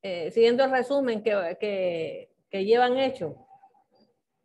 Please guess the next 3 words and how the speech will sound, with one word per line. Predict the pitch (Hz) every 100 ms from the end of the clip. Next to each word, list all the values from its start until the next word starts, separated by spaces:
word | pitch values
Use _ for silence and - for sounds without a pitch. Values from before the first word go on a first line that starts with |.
| _ _ _ _ _ _ _ _ _ _ _ _ _ _
Siempre | - 262 277
la | 277 277
continuación | 285 277 262 254 285 294